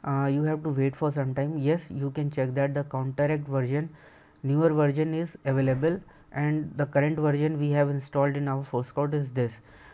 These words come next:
Uh, now you can do one thing. You, by clicking this link, you can directly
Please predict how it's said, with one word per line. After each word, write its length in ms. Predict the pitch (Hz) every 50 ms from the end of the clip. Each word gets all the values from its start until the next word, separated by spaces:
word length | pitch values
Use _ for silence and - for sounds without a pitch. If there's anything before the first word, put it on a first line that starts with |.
| - - -
Uh, 280 | - 131 131 131 131 131
now 420 | 131 135 143 147 165 180 185 - - _ -
you 200 | - 135 151 151
can 260 | 160 165 160 160 151
do 80 | 165
one 360 | 160 147 127 123 131 131 135 135
thing. 280 | 151 160 180 185 180 - - - - - - _ - -
You, 160 | 135 135 139
by 280 | 131 131 143 143 156
clicking 480 | 151 151 156 143 143 147 170 170 170 156
this 240 | 156 165 151 - 143
link, 320 | 135 143 156 185 196 185 - -
you 200 | 139 135 143 143
can 260 | 147 165 156 160 151
directly 680 | 143 131 127 127 127 123 - - 147 151 160 175 175